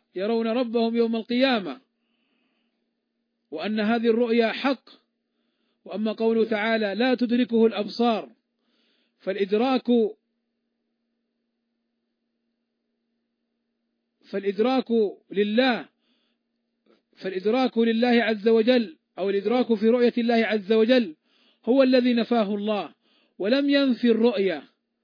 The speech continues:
فالله عز وجل قال: "لا تدركه الأبصار"،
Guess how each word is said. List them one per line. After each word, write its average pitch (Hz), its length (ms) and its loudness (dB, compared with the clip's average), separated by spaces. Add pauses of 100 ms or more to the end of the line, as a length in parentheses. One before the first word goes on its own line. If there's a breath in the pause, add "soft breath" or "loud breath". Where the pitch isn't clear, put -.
(560)
فالله 226 380 0
عز 220 200 0
وجل 233 240 4
قال: 254 460 -2 (360)
"لا 285 360 -2
تدركه 240 500 2
الأبصار"، 185 680 -4